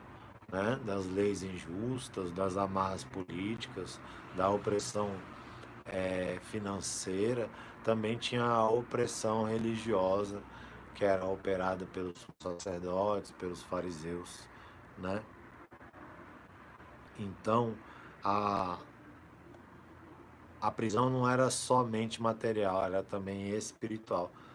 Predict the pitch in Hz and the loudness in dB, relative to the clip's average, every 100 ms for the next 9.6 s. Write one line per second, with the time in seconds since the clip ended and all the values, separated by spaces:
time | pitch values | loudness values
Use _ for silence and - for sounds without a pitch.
0 | - - - - 107 113 - 123 - - | -20 -18 -8 2 4 4 -2 -6 -6 -18
1 | - - 107 101 101 98 95 92 87 - | -20 -8 -2 2 4 4 2 0 -4 -4
2 | 107 98 107 113 101 107 - - 110 - | -4 -2 -4 -4 -2 -4 -8 -10 -6 4
3 | 110 123 123 117 117 113 - - 110 113 | 4 6 2 2 2 0 -4 -2 0 0
4 | - 120 113 110 - 101 107 110 107 - | -2 -2 -2 -6 -4 0 2 0 -2 -4
5 | 101 90 92 107 107 - - - - - | -2 0 2 0 -2 -8 -14 -20 -20 -16
6 | - 90 90 - 104 104 85 92 92 107 | -6 -4 -4 2 4 4 2 0 0 0
7 | 107 117 - - - - 98 92 - 104 | -2 -8 -12 -20 -12 -2 -2 -2 -4 -2
8 | 101 90 87 87 - - - - - - | -2 -2 -4 -6 -12 -16 -18 -18 -20 -8
9 | 98 98 104 113 117 | 0 2 4 4 4